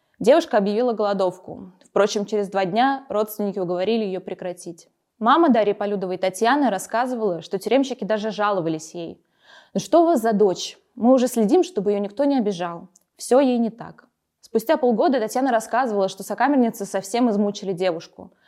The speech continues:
Они говорили Дарье, что, цитата, «политзеки здесь не нужны.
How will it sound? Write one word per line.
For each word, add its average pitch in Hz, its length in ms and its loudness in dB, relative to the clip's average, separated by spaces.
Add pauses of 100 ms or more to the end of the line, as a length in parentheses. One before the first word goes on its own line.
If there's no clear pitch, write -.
(160)
Они 214 220 4
говорили 214 360 2
Дарье, 214 340 2
что, 185 260 -4
цитата, 185 600 -4 (140)
«политзеки 202 500 2
здесь 202 300 -2
не 202 100 0
нужны. 175 460 -4